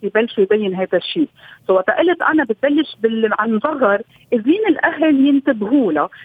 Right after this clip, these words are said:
مشان هيك اليوم يمكن أنا عم بحكي عن مع الزوجة كيف تقدر تتخطى هذا الم-، هذا الموضوع مع زوجها،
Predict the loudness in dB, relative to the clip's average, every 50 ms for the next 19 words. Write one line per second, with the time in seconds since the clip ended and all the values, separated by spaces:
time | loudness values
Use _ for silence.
0 | -16 -8 -2 0 2 2 2 0 0 -2 0 2 2 4 2 2 0 -2 -2 0
1 | 2 2 2 2 0 -2 -6 -6 -4 -2 -2 -2 -2 -2 -6 -8 -6 -4 -2 0
2 | 0 -2 -2 -2 -2 0 2 2 0 0 0 0 -2 -2 -2 _ 0 0 0 0
3 | -2 -4 -2 -4 -6 -6 -4 -4 -4 -4 _ -4 -4 -4 -2 -2 -2 -2 -4 -4
4 | -6 -4 -4 -4 -2 -2 0 0 0 0 0 0 0 0 2 2 0 2 2 0
5 | 0 0 0 0 0 -2